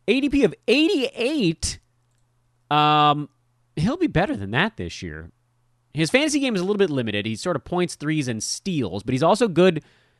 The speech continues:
in efficiency. Field goal percent with Toronto was excellent. It, uh, came back a bit with Portland. I think he settles into a better role this year with the Blazers, a little more of a comfort level. Great foul shooter, just a really nice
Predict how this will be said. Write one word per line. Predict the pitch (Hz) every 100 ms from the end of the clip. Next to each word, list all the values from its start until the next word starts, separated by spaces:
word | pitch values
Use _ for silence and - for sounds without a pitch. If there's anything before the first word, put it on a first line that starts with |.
| _ _
in | 135
efficiency. | 131 277 277 147 113 95 85 _ _
Field | - 190
goal | 196
percent | 185 160 170
with | 147
Toronto | 143 131 139 147
was | 135 -
excellent. | 143 - 147 143 135 _ _
It, | 117 110 101 _ _ 113
uh, | 110 101 95 -
came | 185 151
back | 107 110 -
a | 147
bit | 180 - _
with | 131 -
Portland. | - 160 175 202 180
I | 120
think | 147
he | 135
settles | - - 127 131 127
into | 135 120
a |
better | 101 120 104
role | 95 101 104 80
this | 87 123 -
year | 113 113 113 - _ _
with | 127
the | 98
Blazers, | 110 110 113 120
a |
little | 101 104
more | 101
of | 92
a | -
comfort | - - 131 139 -
level. | 131 120 123 120 _ _ _ _ 135
Great | 117 139 160 -
foul | - 139 143 160
shooter, | - 175 165 180 196 _ _ _
just | 160 160
a |
really | 131 120 160 196
nice | 185 156 139 139